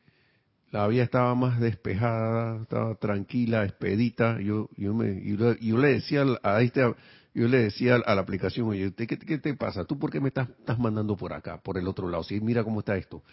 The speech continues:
Es más, la puse y la ejecuté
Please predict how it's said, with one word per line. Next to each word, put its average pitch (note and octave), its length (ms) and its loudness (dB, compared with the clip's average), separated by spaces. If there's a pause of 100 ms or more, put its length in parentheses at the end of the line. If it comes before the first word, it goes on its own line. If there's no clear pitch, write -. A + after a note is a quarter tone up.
(120)
Es A#2 100 0
más, A2+ 180 2
la G2+ 220 -2
puse F3+ 380 0 (1400)
y A#2+ 80 0
la A2 100 4
ejecuté A2+ 720 0